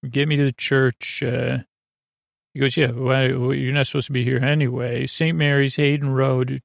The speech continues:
Chiswick, uh, Chiswick, Chiswick, uh, Earth, the solar system." Uh, then she finds Rose's shirt. He goes, "That's my friend. She's gone." She goes, "What do you mean gone?" He goes, "I lost her."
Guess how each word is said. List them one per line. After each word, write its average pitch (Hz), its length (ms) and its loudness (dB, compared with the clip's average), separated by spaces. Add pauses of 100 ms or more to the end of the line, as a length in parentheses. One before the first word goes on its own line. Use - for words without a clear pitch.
Chiswick, 135 640 -2
uh, 123 180 -2
Chiswick, 131 520 -4
Chiswick, 139 500 -2
uh, 127 520 -2 (580)
Earth, 147 400 2
the 131 100 -4
solar 139 420 2
system." 127 800 -4 (1040)
Uh, 131 360 2
then 147 160 2
she 151 160 -2
finds 139 320 0
Rose's 131 520 4
shirt. 131 360 0
He 120 60 -2
goes, 120 180 0
"That's 135 240 0
my 135 100 0
friend. 131 380 -2
She's 131 260 -2
gone." 131 600 2
She - 120 -10
goes, 135 220 -2
"What 143 100 2
do 135 60 2
you 135 40 2
mean 127 200 2
gone?" 127 500 2
He 131 160 -2
goes, 123 320 -2
"I 131 60 2
lost 127 680 0
her." 123 400 -2